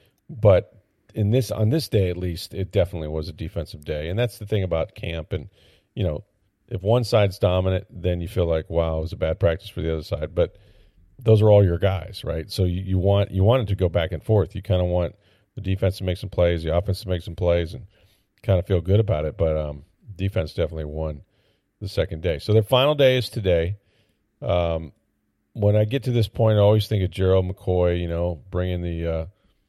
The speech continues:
bringing the, uh, uh, shaved ice truck out,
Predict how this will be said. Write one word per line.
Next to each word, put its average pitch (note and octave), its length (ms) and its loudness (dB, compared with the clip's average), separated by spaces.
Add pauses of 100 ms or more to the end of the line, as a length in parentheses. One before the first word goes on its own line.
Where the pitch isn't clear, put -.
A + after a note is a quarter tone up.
(680)
bringing F#2+ 480 -4
the, E2+ 320 -6
uh, D#2+ 600 -4
uh, D#2 260 -8
shaved F#2 340 -2
ice F2 220 2
truck F2+ 280 0
out, D#2+ 280 -2